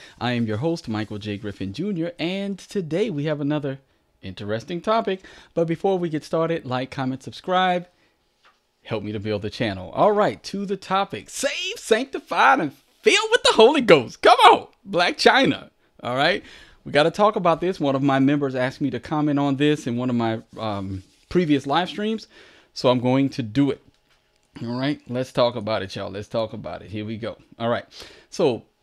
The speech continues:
from, uh, this is, I think this is from, yeah, Faith Wire. It says, "Blac Chyna quits OnlyFans, changes lifestyle after becoming Christian." And she quotes, "Let me let God lead me." All right.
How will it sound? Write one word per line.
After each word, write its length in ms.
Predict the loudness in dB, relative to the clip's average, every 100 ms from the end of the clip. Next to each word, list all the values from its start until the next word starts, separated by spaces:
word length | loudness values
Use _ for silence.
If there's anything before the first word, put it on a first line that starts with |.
| _ _ _
from, 400 | -6 -2 -2 -2
uh, 160 | -2 -2
this 220 | -4 -6
is, 80 | -6
I 80 | -6
think 220 | -6 -6
this 160 | -6
is 100 | -8
from, 320 | -6 -4 -2 0
yeah, 180 | 0
Faith 320 | 0 -2 0 0
Wire. 300 | -2 -2 -10
It 60 | -6
says, 180 | -6 -2
"Blac 320 | 0 -2 -2
Chyna 280 | -4 -4 -4
quits 300 | 0 0 2
OnlyFans, 800 | 2 2 0 -2 -6 -6 -6 -8 -14 _ _ _
changes 560 | -4 -2 0 -2 -4 -4
lifestyle 600 | -4 -4 -2 -2 0 -2
after 240 | -4 -4 -6
becoming 680 | -8 -6 -4 -2 -2 -4 -8 _ _ _
Christian." 640 | -4 -2 -2 -4 -8 -8
And 160 | -12 -10
she 140 | -12
quotes, 440 | -14 -4 -2 -2 -10 _ _ -12
"Let 560 | -6 -2 0 0 -4 _ -6
me 560 | -2 0 -2 -4 -10 _ _
let 540 | -10 -4 -2 -2 -4 -10 _ _ _
God 480 | -6 -2 0 -2 -4
lead 400 | -6 -4 -4 -6
me." 260 | -10 -12 _ _ -8
All 80 |
right. 200 | -6 -6